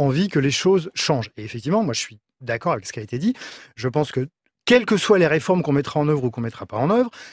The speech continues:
si les Européens, les dirigeants européens ne s'attaquent pas à la réduction des inégalités, euh, quelle que soit la réforme, ça, ça ne marchera pas. Donc ça, pour moi, c'est le chantier numéro un.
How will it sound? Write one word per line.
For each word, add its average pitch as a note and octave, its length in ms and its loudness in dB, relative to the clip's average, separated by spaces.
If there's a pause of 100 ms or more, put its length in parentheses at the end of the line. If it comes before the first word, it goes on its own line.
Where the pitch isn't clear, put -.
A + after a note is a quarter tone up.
(200)
si A3+ 580 2
les E3+ 280 4
Européens, E3 640 4
les B2 100 -2
dirigeants C#3 260 2
européens B2+ 280 0
ne B2+ 80 0
s'attaquent C#3 360 0
pas C#3 400 -2
à D3 400 0
la B2 120 0
réduction D#3+ 360 0
des C3 140 2
inégalités, B2 640 0 (460)
euh, C3 320 -2 (400)
quelle F#3 140 4
que F3 80 0
soit D3 160 2
la B2 60 0
réforme, F3+ 260 2
ça, G3 120 2
ça F3+ 120 0
ne D#3+ 40 2
marchera E3 300 0
pas. A2+ 140 -4
Donc A2 140 -16
ça, F#3 120 0
pour C3+ 140 -4
moi, F#3+ 120 2
c'est D3+ 140 -6
le B2+ 100 -2
chantier B2+ 320 -4
numéro C#3 340 2
un. A#3+ 100 4